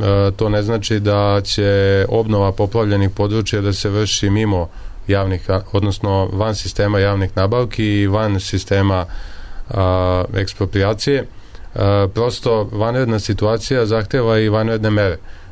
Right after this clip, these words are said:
naravno, mi smo mogli da obnovu poplavljenih područja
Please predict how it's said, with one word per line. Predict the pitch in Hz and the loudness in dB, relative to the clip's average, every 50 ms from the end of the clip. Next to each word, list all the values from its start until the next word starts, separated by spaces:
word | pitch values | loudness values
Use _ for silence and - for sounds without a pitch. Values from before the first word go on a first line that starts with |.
| - - - 101 92 92 95 92 92 92 | -14 -6 -2 2 2 4 4 4 2 2
naravno, | 98 98 101 107 113 120 120 110 101 95 90 | 2 2 2 2 2 2 2 2 0 0 0
mi | 92 98 104 104 | 0 0 0 0
smo | - - 101 | 0 0 0
mogli | 98 101 104 110 107 107 | 2 2 2 2 2 2
da | 98 101 101 98 98 98 98 101 - - - - - - - - | 2 2 2 2 2 2 0 -2 -4 -12 -18 -20 -20 -20 -16 -6
obnovu | - 104 107 110 107 110 104 101 101 95 | -2 0 0 2 2 2 2 2 2 2
poplavljenih | 98 107 101 - 120 113 107 107 104 101 98 | 2 0 0 2 2 2 2 2 2 2 0
područja | 98 - 101 101 107 113 107 - - 110 104 101 101 98 95 | 0 0 -2 0 0 0 -2 0 0 0 2 2 2 2 0